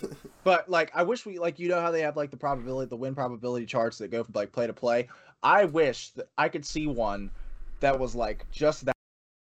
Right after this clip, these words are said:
Speaker 2: that play. Like, when Ramondre goes up that field and starts, like, like, he reaches the twenty,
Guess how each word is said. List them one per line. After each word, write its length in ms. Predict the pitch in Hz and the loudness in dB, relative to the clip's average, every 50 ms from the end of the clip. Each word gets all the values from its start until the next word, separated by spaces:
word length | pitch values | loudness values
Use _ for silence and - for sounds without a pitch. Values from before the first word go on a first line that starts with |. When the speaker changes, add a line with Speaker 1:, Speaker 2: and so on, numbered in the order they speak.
| _ _ - | _ _ 0
Speaker 2:
that 160 | 127 127 - | 0 0 0
play. 280 | - 123 107 87 78 - | -4 -4 -4 -4 -6 -4
Like, 240 | - 120 120 117 - 147 | 0 0 0 0 0 2
when 180 | 143 147 147 | 2 4 4
Ramondre 600 | 143 139 139 151 165 185 202 202 196 190 185 170 | 4 0 2 4 4 4 4 4 4 4 4 4
goes 320 | 147 175 170 180 175 151 170 | 6 6 6 6 6 4 4
up 200 | 165 165 165 - | 2 2 4 2
that 200 | 170 160 - - | 0 0 0 -2
field 400 | - 170 156 147 131 123 123 131 | -4 -2 0 0 0 0 -2 -4
and 140 | 127 127 | -6 -8
starts, 300 | - - 139 139 135 - | -4 -2 -2 -2 -2 -2
like, 180 | 147 135 131 123 | -2 -4 -4 -4
like, 200 | 123 143 135 135 | -4 -4 -4 -2
he 160 | - 156 156 143 | -2 -4 -4 -2
reaches 320 | 156 170 170 - - 175 | -2 -2 -4 -4 -8 -6
the 100 | - 151 | -6 -6
twenty, 480 | - - - 151 143 139 156 175 175 | -6 -4 0 0 2 2 2 -2 -4